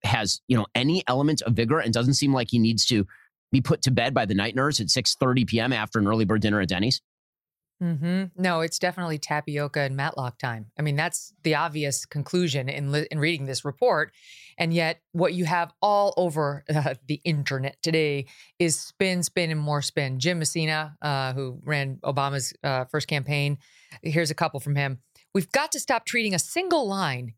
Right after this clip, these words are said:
Speaker 2: in a gratuitously long, heavily editorialized special counsel's report, in which no crime was found, by the way,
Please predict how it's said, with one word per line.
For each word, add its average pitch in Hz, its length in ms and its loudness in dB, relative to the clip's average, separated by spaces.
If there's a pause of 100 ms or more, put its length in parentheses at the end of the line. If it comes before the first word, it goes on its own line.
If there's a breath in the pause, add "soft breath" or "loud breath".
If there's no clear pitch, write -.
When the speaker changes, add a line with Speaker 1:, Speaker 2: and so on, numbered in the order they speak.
Speaker 2:
in 202 100 2
a 208 60 0
gratuitously 233 720 0
long, 170 300 0
heavily 233 440 -2
editorialized 165 640 0
special 196 300 -2
counsel's 165 420 -4
report, 143 420 0 (240 loud breath)
in 240 100 2
which 254 200 2
no 254 140 2
crime 339 260 0
was 330 100 -2
found, 311 240 2
by 202 120 2
the 143 80 -4
way, 131 240 -4